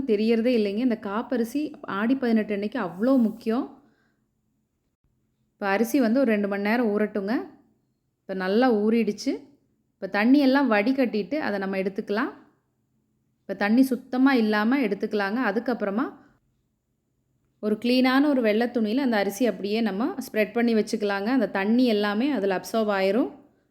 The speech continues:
அதுக்கப்புறமா ஒரு நிழல்லையோ இல்லைன்னா ஃபேனுக்கு அடியில காய வச்சாலும் ஓகேங்க.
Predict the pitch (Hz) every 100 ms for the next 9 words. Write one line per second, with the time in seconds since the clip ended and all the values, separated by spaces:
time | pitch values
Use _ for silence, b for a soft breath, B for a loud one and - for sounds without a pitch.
0 | - 220 269 262 226 214 269 359 220 208
1 | 202 202 247 247 240 269 240 262 233 214
2 | 254 254 226 220 214 196 208 202 220 214
3 | 240 202 202 202 208